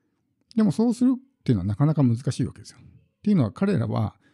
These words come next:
こう、売る段階でかなりハードルを上げてるから、それをさらに超えるような結果をもたらすっていうのは難しいわけですね。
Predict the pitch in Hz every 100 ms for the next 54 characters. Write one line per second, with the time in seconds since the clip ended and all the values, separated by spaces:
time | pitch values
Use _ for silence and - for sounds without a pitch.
0 | _ - - - 185 202 208 202 202 107
1 | - 160 76 - 127 127 127 123 120 120
2 | 98 - - - 185 196 220 120 110 -
3 | 135 156 107 - 104 - 113 117 117 120
4 | 117 - - - _ _ _ - 143 160
5 | 165 - 139 - - 160